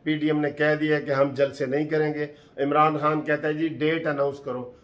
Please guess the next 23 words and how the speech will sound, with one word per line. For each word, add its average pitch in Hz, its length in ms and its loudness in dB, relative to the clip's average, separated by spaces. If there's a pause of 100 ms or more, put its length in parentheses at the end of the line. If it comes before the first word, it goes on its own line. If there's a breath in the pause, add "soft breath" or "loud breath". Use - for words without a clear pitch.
(140 loud breath)
तो 180 100 -2
मैं 180 180 6
उनको 190 280 4
बार 180 340 6
बार 180 300 2
कह 175 180 -2
रहा 180 100 -2
हूँ 175 100 -4
कि 180 80 -6
डेट 170 360 -2
announce 160 400 -2
करो, 160 400 -4 (200 loud breath)
इकतीस 165 720 -2
अगस्त 135 480 -2 (220)
बीस 151 480 -2
सौ 139 300 2
इकतीस, 123 520 -10 (440 soft breath)
बीस 185 240 2
सौ 175 100 6
तेईस, 170 560 0
sorry, 127 240 -2 (140)
इकतीस 156 580 -2
अगस्त 147 580 0